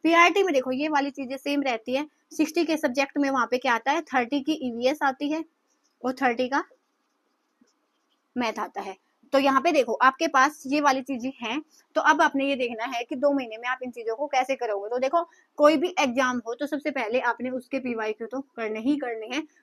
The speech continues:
और सीटेट exam ऐसा exam है जिसमें से एनसीईआरटी में से line बाय line है वो उठ के आ जाता है। अपने किसी भी coaching पे base नहीं होना है, अगर आप एनसीईआरटी है वो अच्छे से कर लेते हो तो आप easily कर पाओगे। इनके लिए आपने पीवाईक्यू कर सकते हो हिंदी इंग्लिश के लिए। तो यहाँ पे देखो थर्टी की सीडीपी आती है,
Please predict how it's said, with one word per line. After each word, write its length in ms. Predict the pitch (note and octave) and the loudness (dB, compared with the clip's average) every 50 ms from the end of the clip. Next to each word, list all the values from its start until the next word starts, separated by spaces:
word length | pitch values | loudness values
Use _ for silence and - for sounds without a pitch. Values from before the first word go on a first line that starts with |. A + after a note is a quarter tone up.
| _ | _
और 80 | - C4+ | -4 -2
सीटेट 420 | C4+ C4+ D4+ D4 D4 C#4+ D4+ D4 - - | 0 0 0 2 2 0 0 0 -2 -4
exam 360 | C4 A#3+ A#3+ B3 A#3 A#3 A#3+ | -4 -4 -2 -4 -4 -4 -4
ऐसा 220 | A#3 A#3+ A#3+ - C4 | -6 -8 -6 -6 -8
exam 340 | B3 A#3 A#3 A3 G#3 G#3+ | -8 -8 -8 -10 -10 -10
है 60 | A#3 A#3+ | -12 -14
जिसमें 240 | A#3 - - C#4 C4+ | -12 -10 -8 -6 -4
से 100 | C4 C4+ | -4 -4
एनसीईआरटी 600 | - - A#3+ B3 - C4 B3 A3+ A3 A3+ A3 C4 | -4 -4 -6 -6 -6 -4 -2 -2 -2 -2 -4 -6
में 120 | B3+ A#3 A3 | -8 -8 -8
से 120 | - B3 | -8 -4
line 240 | A#3+ A#3 A3 A3 A3 | -2 -2 -2 -2 -4
बाय 140 | G#3 G#3+ G#3+ | -4 -4 -4
line 280 | G#3+ G#3+ G#3 G#3 G#3+ A3 | -4 -4 -6 -6 -10 -16
है 80 | G3+ | -8
वो 180 | G#3 B3+ D#4+ - - | -6 -4 -4 -4 -6
उठ 180 | C4 C4 B3 - | -10 -10 -12 -8
के 160 | - - D4 | -4 0 2
आ 100 | C4+ A#3+ G#3+ | 2 2 2
जाता 260 | G#3+ G3+ G3 - B3+ | 0 -4 -4 -2 -2
है। 120 | C4+ - - _ _ - - - C4+ | -2 -2 -4 _ _ -14 -2 0 2
अपने 300 | C4 - - C#4 D4 D4+ | 2 2 2 2 2 2
किसी 260 | D4+ E4 D4+ D#4+ D#4 | 2 0 0 0 0
भी 100 | C4+ F4 F4 | 0 0 2
coaching 340 | F4 D4 D4 - D4+ D4+ | 2 2 2 0 -2 -4
पे 80 | C#4 D#4 | -4 -2
base 220 | C#4 C4+ C#4 C#4+ C#4 C4+ | 0 2 2 2 0 -2
नहीं 180 | B3+ A#3 A3+ | -6 -6 -8
होना 180 | A3 G3+ G3+ G#3 | -10 -8 -6 -4
है, 120 | B3+ D4+ D4+ C#4 | -4 -2 -2 -2
अगर 160 | C4 B3 D#4 | -2 -2 -2
आप 240 | - - A3 - - _ _ _ _ _ _ - | 0 0 0 -2 -2 _ _ _ _ _ _ -2
एनसीईआरटी 600 | C4 C4+ C#4 C4+ D4 D4 C4+ C4+ C4+ C4+ D4+ C#4 | 0 2 2 2 4 6 6 6 4 4 0 0
है 100 | C4+ A#3 | 0 0
वो 120 | A#3+ D4+ | 2 0
अच्छे 240 | - C#4 C#4 - D4+ C#4 | 0 0 0 -2 -4 -4
से 100 | D4+ D4 | -4 -2
कर 200 | - C4 C4 C4 | 0 0 0 0
लेते 260 | B3+ A3+ A3 - B3 | -2 -2 -4 -4 -4
हो 200 | B3+ B3+ C4+ E4 | -2 -2 -2 -2
तो 140 | D#4 F4 D#4 | -2 -2 2
आप 200 | - C4 B3+ B3+ | 2 2 2 2
easily 260 | C4 A#3 B3 B3+ C4+ | -2 -4 -4 -4 -4
कर 160 | B3+ B3 A3+ - | -4 -6 -8 -2
पाओगे। 320 | - A#3 A3 A#3 B3+ D4+ | 2 2 2 2 2 0
इनके 280 | - C#4+ C#4+ C#4+ D4 F4+ | 0 2 2 2 2 0
लिए 140 | E4 D#4 C#4+ | 0 2 2
आपने 260 | B3 A#3 A#3 - A#3+ A#3 | 2 2 0 -2 -6 -8
पीवाईक्यू 460 | A3+ A#3+ A3 G#3 G3+ G#3 A3+ A#3 D#4 | -8 -8 -6 -4 -4 -4 -4 -4 -4
कर 120 | C#4+ D4 C#4+ | -4 -4 -6
सकते 240 | C#4+ D4+ C#4+ - C#4+ | -6 -8 -8 -6 -4
हो 60 | C#4+ | -2
हिंदी 220 | C4 C#4 B3+ B3+ D4 | 0 0 0 0 0
इंग्लिश 220 | C#4+ C4 C4+ C4 | -2 -4 -6 -10
के 140 | _ - B3+ | _ -6 -4
लिए। 200 | C4 B3+ B3+ A#3+ - _ _ _ _ - | -4 -4 -6 -6 -8 _ _ _ _ 0
तो 60 | D4 | 2
यहाँ 180 | D#4 D#4+ D#4+ D#4 | 2 2 2 2
पे 80 | F#4 F4 | 0 0
देखो 220 | C4+ A#3 A3+ G3+ - | 0 -2 -4 -6 -6
थर्टी 280 | - C#4+ D4 C#4 D#4+ D4+ | -4 -2 -2 -2 -2 -2
की 100 | D#4 D4+ | -4 -4
सीडीपी 380 | D#4 D#4 C#4 A3+ A#3 A3 B3 A3+ | -2 -4 -6 -6 -8 -8 -6 -6
आती 200 | G3 F#3+ - | -6 -6 -8
है, 60 | G3 | -14